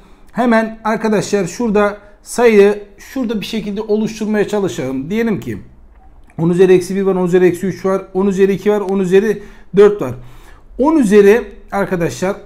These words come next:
on üzeri iki ile başlıyor burada. Dikkat edelim. Virgülün sağında hemen on üzeri eksi birler basamağı olur. On üzeri eksi birler basamağında arkadaşlar beş var. Okey. Sonra arkadaşlar on üzeri eksi ikiler basamağında kimse yok. Sıfırı koydum.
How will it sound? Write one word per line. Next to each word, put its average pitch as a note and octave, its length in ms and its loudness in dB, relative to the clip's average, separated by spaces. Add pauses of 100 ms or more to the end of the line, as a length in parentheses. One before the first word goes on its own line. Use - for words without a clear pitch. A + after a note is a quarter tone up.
on C#4+ 180 2
üzeri F#3+ 500 2 (520)
iki B3+ 300 0
ile E3 320 4 (300)
başlıyor C#3 560 -8
burada. C3+ 340 -6
Dikkat D#3+ 280 -2
edelim. C#3 440 -4 (380)
Virgülün C4 760 4
sağında A3+ 760 4
hemen A#3 280 0
on A#3+ 140 4
üzeri A#3+ 260 2
eksi A#3+ 300 0
birler A3 300 4
basamağı F3 460 0
olur. B2 200 -6
On A3 120 2
üzeri B3 220 2
eksi A#3 260 0
birler A#3+ 240 4
basamağında F#3+ 560 0
arkadaşlar F3+ 680 -2 (360)
beş G3 420 4
var. F#2 160 -10 (220)
Okey. F#3+ 460 -4 (560)
Sonra E4 440 2
arkadaşlar F3 600 -2 (420)
on C#4 140 4
üzeri D4+ 240 4
eksi D4 280 0
ikiler C4+ 340 2
basamağında A3 460 2
kimse A3+ 360 0
yok. G3+ 320 4
Sıfırı G3+ 440 -4
koydum. F3+ 380 2